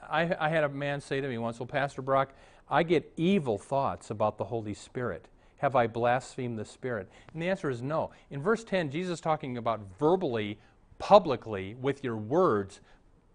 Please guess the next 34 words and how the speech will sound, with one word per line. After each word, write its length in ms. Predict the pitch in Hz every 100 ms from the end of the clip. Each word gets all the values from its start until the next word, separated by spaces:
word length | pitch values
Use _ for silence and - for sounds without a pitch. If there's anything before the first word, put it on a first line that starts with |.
| _ _ - 120 - _ -
bashing 560 | 143 170 - 113 104
the 80 | 104
Holy 260 | 117 104 98
Spirit. 460 | - - 135 85 - - _ -
You 80 | 156
know, 80 |
we 80 | 175
can't 240 | 208 208 -
control 560 | 104 - 175 127 90
a 20 |
lot 220 | 95 95 92
of 100 | 85
our 100 | -
thoughts. 380 | 139 107 -
If 100 | 120 143
evil 260 | 196 190
thoughts 300 | 123 139 143
come 160 | - 117
into 120 | 104
your 120 | 101
head, 160 | 107 101 - -
that's 160 | 240
not 160 | 156 113
necessarily 720 | 117 120 - 165 135 110 95
a 60 |
sin. 320 | 104 170 160 107 - -
If 60 | 139
you 80 |
let 140 | 143 117
them 80 | 101
stay 340 | - 247 254
there, 220 | 127 95
that's 180 | 113 120
different. 340 | 160 175 117